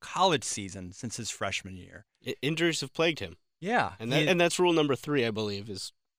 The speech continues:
Speaker 2: be aware of people with injuries.
Speaker 1: That's right, be aware of people with injuries and, and, and be aware of, of, you know, you look at DeMarco Murray's a great example of a guy who last year it was very obvious, and you can go to my blog and check it out. It was very obvious in the preseason after four hundred s-,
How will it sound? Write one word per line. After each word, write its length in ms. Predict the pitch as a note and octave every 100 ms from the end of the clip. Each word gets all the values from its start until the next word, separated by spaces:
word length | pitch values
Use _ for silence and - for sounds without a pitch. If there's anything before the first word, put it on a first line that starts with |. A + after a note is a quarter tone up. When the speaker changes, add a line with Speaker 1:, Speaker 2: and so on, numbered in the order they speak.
| _ _ _
Speaker 2:
be 120 | D#3
aware 340 | D3 C#3 C3+ B2+
of 180 | A#2+ -
people 240 | C3 A#2
with 100 | A2+
injuries. 300 | A2+ G#2 F2+
Speaker 1:
That's 200 | G3+ -
right, 160 | A3+ F3
be 120 | B2+
aware 180 | E3+ D#3+
of 80 | C3+
people 220 | D3+ C#3+
with 100 | C3+
injuries 380 | E3+ D#3 G#2 A2
and, 120 | A#2
and, 200 | B2 B2
and 180 | B2 B2
be 120 | C3+
aware 340 | C#3+ C3 C3+
of, 140 | C3+ A#2
of, 200 | B2 A2 _
you 160 | B2+ D#3+
know, 100 | C#3
you 120 | B2+
look 140 | C#3+ D3+
at 100 | A#2
DeMarco 380 | B2 C3+ D3
Murray's 260 | C3 E3 A#2
a 40 |
great 200 | G#2+ A2
example 400 | G#2+ G2 G#2+ G#2
of 60 | G#2+
a 40 |
guy 280 | G#2+ A#2 A#2
who 160 | A#2 A2 _ _ _
last 300 | A#2+ C3+ D3
year 160 | C3+ B2+
it 80 | A#2+
was 160 | B2
very 380 | G2 A#2+ C#3+ D3+
obvious, 540 | B2 C#3+ B2 F#2 D#2+ -
and 100 | F#2+
you 40 |
can 140 | G#2+
go 180 | F#2+ G#2
to 60 | A2+
my 160 | A2+
blog 300 | G#2 A2 A2
and 100 | A2
check 220 | G2+ A#2+ B2+
it 80 |
out. 180 | C#3+ D3
It 40 | G2+
was 120 | F#2
very 260 | G#2+ C3
obvious 320 | A#2+ A#2+ A#2+ -
in 60 |
the 60 | A2
preseason 520 | - C#3 - G#2 G#2
after 240 | G2+ - G2 _ -
four 220 | B2+ B2
hundred 300 | B2 A2 G#2
s-, 140 | -